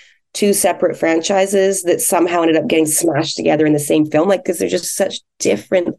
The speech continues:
things. Um, and I love seeing that get smashed together in a way that feels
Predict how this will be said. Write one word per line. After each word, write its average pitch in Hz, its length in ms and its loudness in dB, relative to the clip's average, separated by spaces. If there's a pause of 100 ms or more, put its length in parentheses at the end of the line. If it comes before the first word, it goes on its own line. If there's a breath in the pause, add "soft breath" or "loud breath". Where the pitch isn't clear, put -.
things. 190 500 2 (640 loud breath)
Um, 160 480 4 (520)
and 196 140 0
I 196 100 2
love 202 380 2
seeing 208 380 0
that 160 180 0
get - 220 -4
smashed - 640 -4
together - 400 0
in 151 100 2
a 151 60 2
way 160 220 2
that 147 280 -4
feels 151 360 0